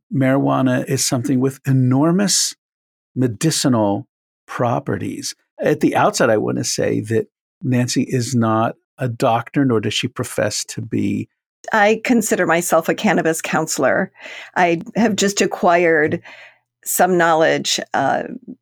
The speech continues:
Speaker 2: based on just my work with lots of patients. So no, I, I'm not a doctor. I have no medical background. I just have the experience of working with thousands of medical marijuana patients.
Speaker 1: What led up to your working for Netta?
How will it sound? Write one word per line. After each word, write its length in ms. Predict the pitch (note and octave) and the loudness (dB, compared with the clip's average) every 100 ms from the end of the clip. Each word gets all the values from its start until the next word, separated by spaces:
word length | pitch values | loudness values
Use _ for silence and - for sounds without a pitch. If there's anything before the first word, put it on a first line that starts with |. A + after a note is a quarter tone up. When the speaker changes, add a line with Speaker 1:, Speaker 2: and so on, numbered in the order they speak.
| - | 0
Speaker 2:
based 260 | F#3 F#3+ | 0 2
on 140 | D#3+ D#3+ | 0 0
just 240 | F#3 - | -2 0
my 140 | D#3+ | 0
work 340 | E3+ E3 F3+ F3 | 2 2 0 0
with 160 | D#3+ | 0
lots 220 | E3 D3+ E3 | 0 0 -2
of 120 | D3+ | -4
patients. 520 | F#3 D#3 - - - | -2 -2 0 -2 -2
So 160 | G3 F3+ | 0 2
no, 200 | F3 E3 | 2 2
I, 160 | E3 - | 0 0
I'm 160 | D#3 E3 | 0 2
not 240 | F3 E3+ | 2 2
a 60 | F#3 | 2
doctor. 400 | E3+ D#3+ - D3 | 0 0 0 2
I 80 | |
have 160 | C3+ E3 | 2 0
no 180 | E3 F3 | 2 2
medical 420 | F3+ E3+ F#3 F#3 | 4 4 2 2
background. 520 | E3+ E3 F#3 D#3+ D#3+ | 2 2 2 2 4
I 80 | D3+ | 2
just 240 | D3+ F3 | 0 -2
have 160 | - F#3 | 0 0
the 80 | F3+ | 0
experience 680 | - - F#3 E3+ E3 D#3+ | -2 -2 0 2 2 0
of 140 | E3+ D#3+ | -2 -2
working 320 | E3+ F#3+ D#3 | 0 0 0
with 160 | C#3+ D3 - | 0 -4 -2
thousands 680 | C#3 D#3 E3+ D3 B2 A#2 | 0 2 0 -2 -2 -2
of 320 | - D#3+ E3 - - - - _ _ _ | -2 -2 -4 -16 -20 -20 -20 _ _ _
medical 440 | F3+ F#3 F3+ - | 0 2 2 0
marijuana 460 | D#3+ C#3+ C#3+ B2+ B2 | 0 2 2 2 0
patients. 720 | - - - - - - - - _ _ _ - - | -2 -4 -2 -4 -6 -8 -12 -18 _ _ _ -18 -6
Speaker 1:
What 260 | D3 C4 | -2 0
led 200 | C4+ G#3+ | 2 2
up 160 | G3 G3+ | 2 0
to 160 | - E3 | -2 0
your 480 | C#3 B2+ B2+ C3+ _ | 2 2 0 -2 _
working 560 | C#3+ C#3+ F#3 F#3 F#3 C3 | -2 2 0 0 -2 -2
for 200 | - A#2 | -2 -2
Netta? 460 | G#2 G#2+ A#2+ B3+ | 0 0 -2 -4